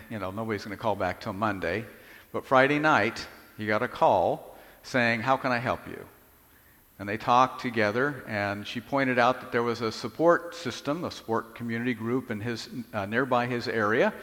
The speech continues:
And so he and his daughter went, uh, to this group. And after hearing stories, sharing people who'd been through the disease itself,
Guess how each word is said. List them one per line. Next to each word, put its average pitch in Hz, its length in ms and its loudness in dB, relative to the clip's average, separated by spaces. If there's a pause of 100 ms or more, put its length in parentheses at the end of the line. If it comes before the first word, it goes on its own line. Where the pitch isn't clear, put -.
(380)
And 107 280 0
so 110 140 -2
he 143 280 0
and 131 100 0
his 113 160 -4
daughter 120 420 0
went, 107 480 -2 (400)
uh, 98 180 -2
to 120 140 -6
this 113 240 -4
group. 110 480 -2 (320)
And 113 320 0
after 117 600 0 (240)
hearing 147 400 4
stories, 139 560 4
sharing 147 580 4
people 143 340 -2
who'd 113 200 -4
been 101 180 -2
through 156 460 2
the 123 120 -2
disease 123 540 -4
itself, 135 520 2